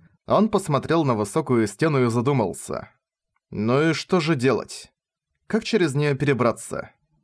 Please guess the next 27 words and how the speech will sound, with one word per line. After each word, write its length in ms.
На 240
лошади 420
пройти 380
через 240
пропускной 560
пункт 340
не 80
получится, 800
вряд 380
ли 100
там 240
будут 240
убийцы" 720
но 260
место 380
должно 440
хорошо 380
охраняться. 680
Понимая, 480
что 200
по-иному 460
и 40
быть 240
не 80
может, 460
они 340
обсуждали. 800